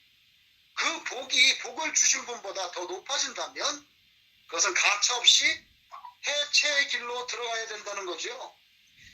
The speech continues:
예수님은 부자 청년에게서 그 해체되지 않은 물질이라고 하는 우상이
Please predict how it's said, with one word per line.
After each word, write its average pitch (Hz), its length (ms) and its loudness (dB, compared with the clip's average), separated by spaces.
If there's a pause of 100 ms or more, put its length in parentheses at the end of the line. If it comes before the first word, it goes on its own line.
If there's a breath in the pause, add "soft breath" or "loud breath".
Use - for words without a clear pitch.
(160 loud breath)
예수님은 285 560 0
부자 269 320 -2
청년에게서 254 640 -2
그 - 180 0
해체되지 285 720 2
않은 302 540 -4 (640)
물질이라고 226 800 -2
하는 233 280 -4
우상이 185 920 -2